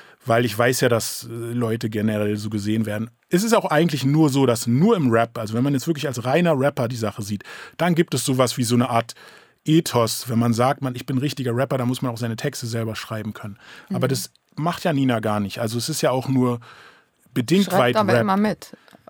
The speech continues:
Speaker 1: Also was ich meine ist, sie ist keine Rapperin per se. Also
Speaker 2: Nee, klar.
Speaker 1: eigentlich müsste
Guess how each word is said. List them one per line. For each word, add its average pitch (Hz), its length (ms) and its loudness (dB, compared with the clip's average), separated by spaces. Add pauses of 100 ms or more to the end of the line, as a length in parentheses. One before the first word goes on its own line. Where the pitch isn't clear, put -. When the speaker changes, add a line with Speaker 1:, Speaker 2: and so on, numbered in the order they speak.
(140)
Speaker 1:
Also 127 260 0
was 135 140 4
ich - 40 -6
meine 147 260 6
ist, 139 120 0
sie 143 100 -2
ist 170 120 0
keine 127 260 2
Rapperin 123 520 2
per 117 200 2
se. 107 260 2
Also 110 200 0
Speaker 2:
Nee, 117 180 4
klar. 165 220 0
Speaker 1:
eigentlich 151 240 0
müsste 151 320 2